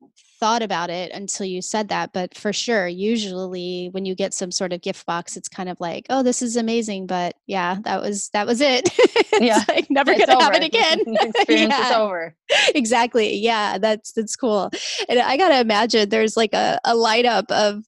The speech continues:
Speaker 1: contests to be the, uh, to have you be the room mom or
Speaker 2: Oh.
Speaker 1: to have you be a part of
Speaker 2: <laughs>
Speaker 1: <laughs> these organizations. I'm like, "That's a pretty cool bonus."
Speaker 2: Yeah.
Speaker 1: <laughs>
Speaker 2: Yeah.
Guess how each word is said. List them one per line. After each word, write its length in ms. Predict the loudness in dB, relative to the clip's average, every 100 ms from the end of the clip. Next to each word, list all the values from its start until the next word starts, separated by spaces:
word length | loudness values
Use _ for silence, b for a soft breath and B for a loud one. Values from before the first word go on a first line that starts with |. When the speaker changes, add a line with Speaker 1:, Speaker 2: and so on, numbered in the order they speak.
| -6
Speaker 1:
contests 640 | 0 0 0 -2 -2 -4 -4
to 80 | -4
be 300 | -4 -4 -4
the, 260 | -4 -2
uh, 260 | 0 0 -2 -6 _ _ -20 -2
to 100 | 0
have 200 | 0 0
you 100 | 0
be 140 | 0
the 120 | 0
room 240 | 0 0 0
mom 300 | 0 0 0
or 200 | 2 4
Speaker 2:
Oh. 20 |
Speaker 1:
to 140 | 4 4 4
have 140 | 4
you 180 | 2 0
be 120 | 2
a 60 | 0
part 300 | 4 4 6
of 320 | 4 4 4
Speaker 2:
<laughs> 0 | 4 2 2 2 2 0
Speaker 1:
<laughs> 400 | 0 0 0 0
these 180 | 2 2
organizations. 840 | 2 2 0 0 0 0 -2 -2
I'm 140 | -4 -6
like, 100 | -4
"That's 180 | -4 -2
a 60 | -2
pretty 220 | -2 -2
cool 180 | 0 0
bonus." 640 | 2 4 4 2 -2 -4 0
Speaker 2:
Yeah. 300 | 2 2 0
Speaker 1:
<laughs> 340 | -2 -6 -4 -6
Speaker 2:
Yeah. 340 | -4 -6 -8